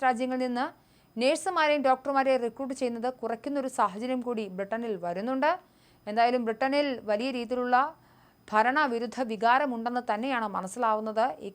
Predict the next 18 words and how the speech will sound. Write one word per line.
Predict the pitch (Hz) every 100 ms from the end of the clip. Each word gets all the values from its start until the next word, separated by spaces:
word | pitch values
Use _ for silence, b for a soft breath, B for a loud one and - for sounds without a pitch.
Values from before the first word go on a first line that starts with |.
| -
ഘട്ടത്തിൽ | 202 196 247 233 - 196
ഇന്ത്യക്കാർക്കും | 196 233 247 240 247 240 269 214
വലിയ | 202 247
പ്രതിസന്ധിയാവുന്ന | 214 214 247 240 233 226 226 226
തരത്തിൽ | 214 220 208
മാറ്റങ്ങൾ | 196 196 233 233 214
വരുന്ന | 214 208 196
വാർത്തയും | 196 - 240 151 -
പുറത്തു | 180 175 170
വരുന്നുണ്ട്. | 170 160 - b b b b b b -
എന്തായാലും | 190 208
ബ്രിട്ടനിലെ | 202 226 233 214
ആരോഗ്യ | 233 247
മേഖലയിൽ | 247 247 262 269 226
ജോലി | 233 285 277
സ്വപ്നം | 240 254 233
കാണുന്നവർക്ക് | 220 226 226 277 277
തിരിച്ചടിയായേക്കാവുന്നതാണ് | 226 220 294 285 254 247 240 233 220 208